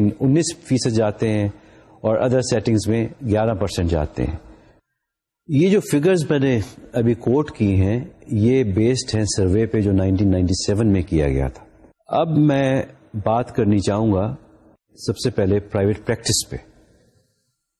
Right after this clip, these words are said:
پرائیویٹ پریکٹس جو ہے یہ ایک واحد ایریا ہے جس میں آپ نے جس طرح دیکھا کہ چالیس فیصد کلینکل سائیکالوجسٹ جاتے ہیں، تو forty percent going in this area is a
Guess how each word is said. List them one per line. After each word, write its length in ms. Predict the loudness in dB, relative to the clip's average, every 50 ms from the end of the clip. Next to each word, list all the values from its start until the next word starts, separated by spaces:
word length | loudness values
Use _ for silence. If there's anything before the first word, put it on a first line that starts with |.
| _
پرائیویٹ 420 | 0 2 2 4 2 0 -2 -2 -2
پریکٹس 600 | -2 -2 -2 -4 -2 0 0 2 0 -2 -4 -2
جو 200 | 0 2 2 2
ہے 340 | 2 2 2 2 2 2 2
یہ 260 | 2 2 4 4 4
ایک 400 | 2 2 2 2 2 0 0 0 -2 0 0 0 -2 0
واحد 460 | 0 0 2 2 2 2 0 0 -2 -4 -8 -12 -18 _ _ _ _ _ _ _ _ _ _ _
ایریا 460 | 0 2 2 4 4 4 2 2 2 0
ہے 180 | 0 0 -2 -4 -8 -14 -20 -20 -20 _ _ -2
جس 220 | -2 -2 0 0
میں 200 | 0 0 2 2
آپ 240 | 0 0 -2 0 0
نے 100 | 0 2
جس 180 | 2 0 0 0
طرح 80 | 0 0 2
دیکھا 340 | 2 0 0 -2 -4 -4 -6 -10 -14 -20 _ -20 -20 _ _ -4
کہ 100 | -4 -4
چالیس 480 | -4 -4 -2 0 2 2 2 2 2 0 -2 -2
فیصد 400 | -2 0 0 0 -2 -4 -2 -2
کلینکل 280 | -2 0 2 2 0 0
سائیکالوجسٹ 720 | 0 -2 -2 -2 0 0 2 2 2 2 2 0 0 -2
جاتے 300 | -4 -4 -4 -4 -4 -4
ہیں، 140 | -6 -6 -6 -8 -14 -20 -20 -20 _ _ _ _ _ _ _ _ _ _ -2
تو 80 | 0 0 0 -2 -8 -20 -20 -18 -8 -4 -4
forty 200 | -2 0 0 0 0 2
percent 540 | 0 0 2 2 0 0 0 0 -4 -2 0 2
going 280 | 2 2 2 2 2 2
in 220 | 2 2 4 4 4
this 400 | 4 4 4 2 2 2 2 2
area 360 | 2 4 4 2 2 2 0
is 420 | 0 -2 -6 -6 -2 0 0 2
a 20 | 2